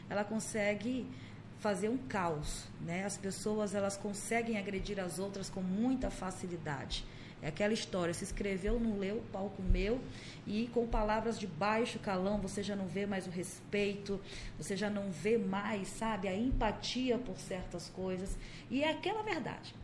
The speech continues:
Esse negócio de respeitar a opinião não existe mais. As pessoas não respeitam a tua opinião, elas não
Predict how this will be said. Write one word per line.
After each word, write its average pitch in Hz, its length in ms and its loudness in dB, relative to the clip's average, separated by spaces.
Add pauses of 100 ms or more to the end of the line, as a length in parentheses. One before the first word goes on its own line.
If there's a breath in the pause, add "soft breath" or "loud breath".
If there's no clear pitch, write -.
(300)
Esse - 140 -4
negócio 247 380 0
de 233 100 -2
respeitar 233 540 2
a 220 40 4
opinião 214 380 0
não 269 100 2
existe 233 540 -2
mais. 147 300 -4
As - 100 -10
pessoas 185 320 -6
não 214 100 0
respeitam 208 640 0
a 170 40 -4
tua 175 180 -4
opinião, 170 400 -4
elas 165 200 -2
não 170 100 -4